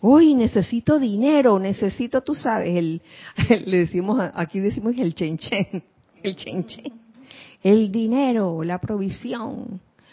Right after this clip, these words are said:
Pero en tanto haya en, en la conciencia ese concepto de trabajo como algo que tú tienes que hacer casi que forzado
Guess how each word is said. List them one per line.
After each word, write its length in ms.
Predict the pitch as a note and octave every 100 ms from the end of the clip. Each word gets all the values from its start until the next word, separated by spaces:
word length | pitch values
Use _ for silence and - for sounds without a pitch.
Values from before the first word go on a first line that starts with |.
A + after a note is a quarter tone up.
| _ _ _ _ _ _ _ _ _
Pero 380 | G3 F3+ E3+ -
en 340 | G3+ F#3 E3+ B3+
tanto 560 | C4+ E4+ F4 - G#3+ -
haya 460 | A3 A#3+ B3 C4 - _ _ _ _
en, 460 | G3+ F3+ E3+ E3 E3
en 140 | F#3+ F3
la 140 | E3
conciencia 1200 | F#3 E3+ E3+ - - A#3 C#4 C4 B3 A#3 F#3+ F#3+ D4 - - - - _ _ _ _ _ _ _ _ _
ese 240 | F#3+ C4+ C4
concepto 760 | F#3+ F3 - - G3+ - B3+
de 160 | A3 F3+
trabajo 580 | D#3+ D#3 F3 F#3+ A3
como 360 | G#3 F3+ D#3 -
algo 420 | E3+ F#3 G3+ A3 G#3
que 120 | E3
tú 120 | E3+
tienes 280 | F#3 G3 G#3
que 100 | -
hacer 240 | D#3 F3
casi 240 | F3 F3+ G#3+
que 120 | F#3
forzado 1000 | - E3 D#3+ - - - F#3+ G3+ G2+